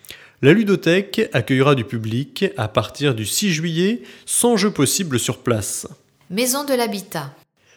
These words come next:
Speaker 1: Les particuliers sont reçus sur rendez-vous.
Speaker 2: Salle polyvalente.
Speaker 1: Elles sont susceptibles d'ouvrir après le dix juillet.
Speaker 2: Service communal d'hygiène et de santé.
Speaker 1: Les opérations bimensuelles de vaccination prises en charge par la ville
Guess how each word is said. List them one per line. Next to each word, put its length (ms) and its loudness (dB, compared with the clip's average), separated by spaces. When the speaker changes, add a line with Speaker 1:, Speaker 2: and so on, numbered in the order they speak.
Speaker 1:
Les 100 4
particuliers 560 2
sont 160 0
reçus 320 0
sur 240 0
rendez-vous. 500 0
Speaker 2:
Salle 380 -2
polyvalente. 800 -4
Speaker 1:
Elles 120 4
sont 220 2
susceptibles 640 0
d'ouvrir 760 0
après 300 0
le 120 4
dix 180 0
juillet. 560 0
Speaker 2:
Service 540 0
communal 580 -2
d'hygiène 460 -2
et 40 -4
de 120 -6
santé. 520 -6
Speaker 1:
Les 240 6
opérations 560 6
bimensuelles 680 4
de 80 2
vaccination 920 2
prises 260 -2
en 80 2
charge 380 4
par 180 4
la 100 4
ville 420 0